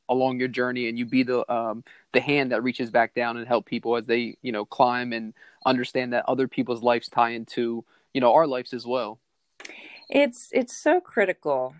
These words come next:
Speaker 2: in terms of not only helping others and
Speaker 1: Mm-hmm.
Speaker 2: helping them to feel good, but I think critical in your own journey of self-discovery and growth. I think when we give back,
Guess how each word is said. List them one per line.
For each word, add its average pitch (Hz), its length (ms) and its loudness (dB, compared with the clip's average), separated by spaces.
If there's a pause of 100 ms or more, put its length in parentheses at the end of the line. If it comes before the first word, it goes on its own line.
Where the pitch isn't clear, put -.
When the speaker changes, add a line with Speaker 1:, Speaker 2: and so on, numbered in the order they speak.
(120)
Speaker 2:
in 156 200 -8
terms 156 520 -10
of 143 400 -8 (100)
not 320 260 -4
only 165 600 -8 (1040)
helping 190 380 -2
others 165 480 0
and 156 100 -8
Speaker 1:
Mm-hmm. 156 120 -12
Speaker 2:
helping 151 260 -10
them 139 240 -8
to - 100 -14
feel 214 240 -4
good, 226 260 -4
but 175 80 -2
I 165 60 0
think 165 300 -10 (300)
critical 262 420 -4
in 185 180 -8
your 156 200 -6 (100)
own 170 340 -8
journey 151 540 -6 (320)
of 143 80 -10
self-discovery 147 840 -4
and 139 160 -10
growth. 135 640 -12 (480)
I 151 120 -2
think 156 480 -6 (560)
when 160 260 -4
we 147 120 -8
give 180 440 -6
back, 151 380 -4